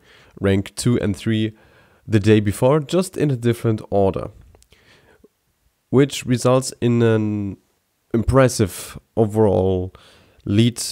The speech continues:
of Lienherr, one hundred seventy-nine points ahead of Tim Fuchs.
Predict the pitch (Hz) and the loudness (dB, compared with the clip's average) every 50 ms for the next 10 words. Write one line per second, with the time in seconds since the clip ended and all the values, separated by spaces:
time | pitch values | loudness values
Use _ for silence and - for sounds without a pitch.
0 | - - _ _ _ - 104 101 92 - - - 104 104 117 131 135 113 117 117 | -12 -16 _ _ _ -4 -2 -2 -2 -4 -6 -4 0 0 2 2 2 2 2 2
1 | 120 117 117 120 120 - _ _ _ _ _ _ _ - 110 110 107 117 110 107 | 2 0 0 -2 -6 -10 _ _ _ _ _ _ _ 0 2 4 4 4 2 2
2 | 98 - - - - 120 107 107 110 104 98 - - 110 104 104 101 104 107 101 | 0 -4 -8 -4 -2 -2 0 0 -2 -4 -4 -4 -4 -2 0 2 2 2 2 2
3 | - 107 101 101 98 - - 104 101 104 104 - - - 92 92 - - - - | 2 2 2 0 0 -2 -2 0 0 0 -2 -4 -6 -6 -6 -6 -8 -14 -20 -18
4 | _ - - 110 104 107 101 - - - - 170 175 - - - - - - | _ -2 0 0 2 0 -2 -4 -2 0 0 0 0 0 -4 -6 -8 -10 -14